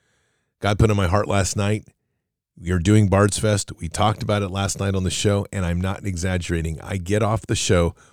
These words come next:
within five minutes or less. I received an a email from Jamie Agee, who is, uh, Banners for Freedom, and he says, "Scott, I need to talk to you about something God put on my heart.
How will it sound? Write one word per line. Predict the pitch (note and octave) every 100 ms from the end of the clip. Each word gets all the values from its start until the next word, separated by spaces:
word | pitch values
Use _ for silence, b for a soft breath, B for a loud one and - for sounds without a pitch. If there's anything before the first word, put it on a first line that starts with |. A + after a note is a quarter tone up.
| b
within | - F#2 G#2 A2 G2 F2+
five | - - - G#2+ A#2 G#2+
minutes | F#2 F#2 -
or | F#2+ F2+
less. | E2+ G2+ F#2 D#2 - -
I | G2
received | F#2 F#2 - A2 A2 -
an | G2 F#2 - _
a | F#2 F#2 F2 D#2+ D2+ -
email | A2 F2 C#2+ C#2+ - _ _ _ _ _ _ _
from | F#2 F2
Jamie | G2 G#2+ G#2+
Agee, | F#2+ G2+ F#2 D2 E2 _
who | G2 F2+
is, | E2 D#2 - b b b b _ -
uh, | F2+
Banners | D#2+ F#2+ G#2+ G#2
for | -
Freedom, | F#2 G#2 F2 D#2+ - _
and | G2 F#2
he |
says, | F#2+ G2 E2+ -
"Scott, | - - A2 F#2+ -
I |
need | G2+ G#2
to | F#2+
talk | G#2+ G2
to | -
you |
about | F2+ F#2 -
something | G2+ - F2+
God | F#2 F2+
put | F#2
on |
my | F2 E2
heart. | G2+ E2+